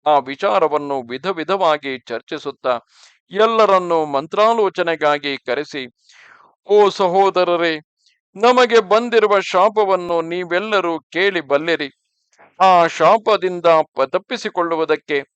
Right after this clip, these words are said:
ನಾವೆಲ್ಲರೂ ಯತ್ನಿಸಬೇಕು. ಬೇರೆ ಎಂತಹವರ ಶಾಪಕ್ಕಾದರೂ ಪರಿಹಾರೋಪಾಯ ಉಂಟು,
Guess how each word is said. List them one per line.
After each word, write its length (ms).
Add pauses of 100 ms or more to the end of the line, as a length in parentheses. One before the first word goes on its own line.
(160)
ನಾವೆಲ್ಲರೂ 880
ಯತ್ನಿಸಬೇಕು. 840 (460)
ಬೇರೆ 380
ಎಂತಹವರ 840
ಶಾಪಕ್ಕಾದರೂ 1000
ಪರಿಹಾರೋಪಾಯ 1000
ಉಂಟು, 420